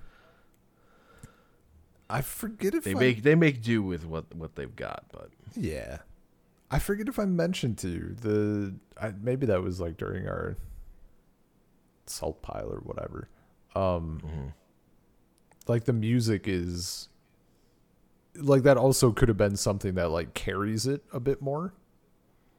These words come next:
Speaker 1: That, like,
Speaker 2: Mm-hmm.
Speaker 1: makes you look past, 'cause, like, that's sort of one of the things.
Speaker 2: Sure. A hundred percent.
Speaker 1: Like, I know, especially, like, for, for me in particular, uh, like, the music in Berserk is fucking, it, it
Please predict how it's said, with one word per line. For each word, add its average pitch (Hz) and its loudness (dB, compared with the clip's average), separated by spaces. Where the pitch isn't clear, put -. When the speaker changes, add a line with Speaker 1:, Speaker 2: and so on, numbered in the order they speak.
Speaker 1:
That, 104 2
like, 104 4
Speaker 2:
Mm-hmm. 95 -2
Speaker 1:
makes 101 0
you 101 -2
look 95 -2
past, 98 0
'cause, 110 0
like, 110 2
that's 131 2
sort 110 4
of 101 2
one 95 -2
of 95 -2
the 92 0
things. 95 -2
Speaker 2:
Sure. 87 0
A 78 2
hundred 87 -4
percent. 62 -10
Speaker 1:
Like, 101 -2
I 110 2
know, 123 4
especially, 101 0
like, 101 0
for, 135 -2
for 160 0
me 175 6
in 131 4
particular, 98 0
uh, 90 0
like, 120 0
the 127 2
music 107 0
in 147 4
Berserk 92 -2
is 90 -4
fucking, 85 -6
it, 110 -2
it 120 0